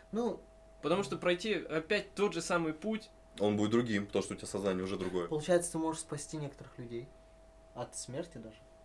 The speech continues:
Speaker 3: Почему бы нет?
Speaker 1: Потому что
Speaker 3: Конечно.
Speaker 1: ты знаешь, когда была авария.
Speaker 3: Да.
Speaker 1: Ты можешь сказать ему не ехать.
Speaker 3: Да, да. Встал бы ты?
Speaker 1: М, ну, тут уже палка о двух концах, на самом деле. Не знаю, я не знаю, я не отвечу.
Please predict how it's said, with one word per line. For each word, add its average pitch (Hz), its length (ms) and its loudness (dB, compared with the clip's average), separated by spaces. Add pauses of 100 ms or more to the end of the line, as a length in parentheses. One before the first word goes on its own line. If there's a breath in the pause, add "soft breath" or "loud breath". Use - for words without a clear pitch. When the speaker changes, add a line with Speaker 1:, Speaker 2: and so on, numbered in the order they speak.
(640)
Speaker 3:
Почему 98 220 -10
бы 92 60 -6
нет? 92 160 -8 (400)
Speaker 1:
Потому 127 200 -8
что 92 100 -4
Speaker 3:
Конечно. 92 200 0
Speaker 1:
ты 120 60 -8
знаешь, 131 420 -6
когда 120 220 -10
была 113 260 -2
авария. 120 380 -6 (680)
Speaker 3:
Да. - 140 -4
Speaker 1:
Ты 104 40 -2
можешь 120 220 -6
сказать 120 260 -4
ему 117 180 -8
не 113 160 -10
ехать. 117 220 -14
Speaker 3:
Да, 110 240 4
да. 113 180 -4 (760)
Встал 139 240 4
бы 107 80 -4
ты? 90 160 -6 (960)
Speaker 1:
М, 175 680 -2 (260)
ну, 165 80 -8 (120)
тут 170 180 -8
уже 156 120 -8
палка 147 340 -4
о 135 40 -6
двух 127 160 -10 (100)
концах, 131 320 -12 (120)
на 127 140 -16
самом 123 140 -16 (160)
деле. 139 140 -8
Не 151 40 -4
знаю, 131 300 -8 (100)
я 143 140 -2
не 139 100 -4
знаю, 117 260 -10
я 127 140 -4
не 123 120 -6
отвечу. 117 360 -10